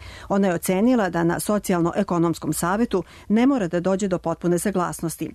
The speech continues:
jer vlada i skupština donose konačnu odluku. Udruženi sindikati Srbije Sloga reagovali su na najavu Kori Udovički da neće biti javne rasprave o zakonu o radu,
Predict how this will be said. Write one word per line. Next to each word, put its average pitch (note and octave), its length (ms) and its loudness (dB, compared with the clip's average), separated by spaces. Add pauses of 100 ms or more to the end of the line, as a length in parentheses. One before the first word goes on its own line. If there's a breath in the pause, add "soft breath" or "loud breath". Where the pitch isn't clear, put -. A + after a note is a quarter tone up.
jer F#3 180 0
vlada F3 300 -2
i F3 60 -2
skupština A#3 540 0
donose F3+ 400 0
konačnu E3 540 -2
odluku. E3 320 -6 (400 loud breath)
Udruženi A3 500 2
sindikati G3+ 520 0
Srbije F#3+ 400 0
Sloga F3 440 0
reagovali F3 500 -2
su F3 140 -4
na D#3+ 120 0
najavu F3 360 -2
Kori F3 260 -4
Udovički F3 560 -2 (240 loud breath)
da G3+ 80 0
neće A#3+ 260 2
biti G#3 280 0
javne F#3 280 0
rasprave E3 460 -4
o D#3+ 100 -4
zakonu F3 540 -4
o F#3 100 0
radu, F3 300 -4